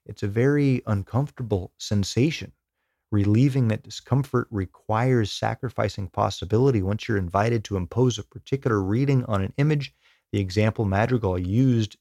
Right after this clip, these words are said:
involved thinking of the Brazil twenty fourteen World Cup logo as a face palm. It becomes really difficult to see that image as anything else, to unsee it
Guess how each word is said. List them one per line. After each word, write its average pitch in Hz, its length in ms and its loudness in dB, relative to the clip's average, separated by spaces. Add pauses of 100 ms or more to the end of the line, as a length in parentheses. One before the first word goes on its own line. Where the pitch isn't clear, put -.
(480)
involved 107 400 2
thinking 117 360 0
of 92 120 2
the 92 80 0
Brazil 92 400 0
twenty - 260 -4
fourteen 104 500 -2
World 110 240 2
Cup 101 200 -4
logo 107 400 4
as 92 160 -4
a 90 60 -10
face - 460 -4
palm. 107 500 0
It - 140 -10
becomes 107 460 -2
really 113 420 -2
difficult 120 500 -6
to 107 80 -6
see - 260 -2
that 107 260 0
image 107 340 -2 (360)
as 98 160 -2
anything 107 440 0
else, 117 340 0
to 87 220 -6 (320)
unsee 123 680 2
it - 180 0